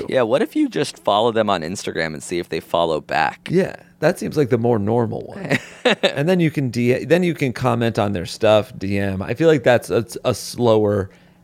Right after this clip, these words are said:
Speaker 2: entry into hanging. And it has nothing to do with the fact that you've seen their vaginas, but I think that it's always a little, I mean, th-, maybe they wanna be friends with you too. Have you thought about that?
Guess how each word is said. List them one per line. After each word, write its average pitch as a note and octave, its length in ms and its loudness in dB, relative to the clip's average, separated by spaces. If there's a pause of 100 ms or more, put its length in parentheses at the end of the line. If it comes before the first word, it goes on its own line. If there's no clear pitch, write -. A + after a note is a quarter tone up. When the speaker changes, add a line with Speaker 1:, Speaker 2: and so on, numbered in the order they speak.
Speaker 2:
entry F2 760 -2
into F2+ 840 -6 (260)
hanging. F#2+ 680 -6 (500)
And C3 120 0
it C#3+ 40 -2
has D#3+ 160 0
nothing F3+ 220 -2
to F3 80 -2
do C3+ 140 0
with B2+ 140 2
the G2+ 60 -2
fact G2+ 240 0
that E2+ 80 -12
you've F#2+ 140 -10
seen G#2 300 -4
their G2 160 0
vaginas, E2 680 -8
but B2 120 4
I C3+ 60 6
think D3+ 200 -2
that A2 160 -2
it's G2+ 160 -2
always G2 320 0
a F#2+ 80 -4
little, F#2 340 -4 (440)
I - 100 0
mean, D3+ 240 4
th-, A2+ 360 -8
maybe C#3+ 220 4
they E4+ 100 4
wanna C#3+ 200 2
be C3 140 0
friends A#2+ 240 -2
with A#2+ 180 -6
you A2+ 100 -2
too. - 460 -4
Have - 80 -10
you G2+ 80 -4
thought A#2 160 4
about G#2 280 0
that? A#2 260 2